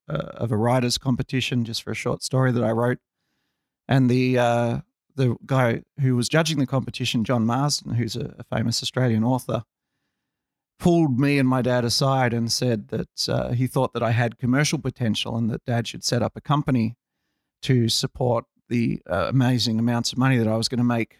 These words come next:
with my writing. Um, and nothing ever came of that either. Wonder what would happen if, if he had done that.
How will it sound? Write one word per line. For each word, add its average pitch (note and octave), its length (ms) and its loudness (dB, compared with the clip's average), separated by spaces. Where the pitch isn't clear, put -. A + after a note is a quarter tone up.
with A#2 200 -2
my G#2+ 320 -2
writing. B2 600 -2
Um, B2+ 220 2
and G#3+ 140 2
nothing B3+ 240 0
ever D3+ 120 2
came C#3+ 280 0
of C3 100 2
that C3 160 2
either. B2+ 420 0
Wonder D3 320 0
what A#2 300 -6
would A#2+ 120 0
happen A#2+ 260 0
if, - 260 -6
if C3 140 -4
he B2 120 0
had B2 200 0
done G#2+ 200 -2
that. - 180 -4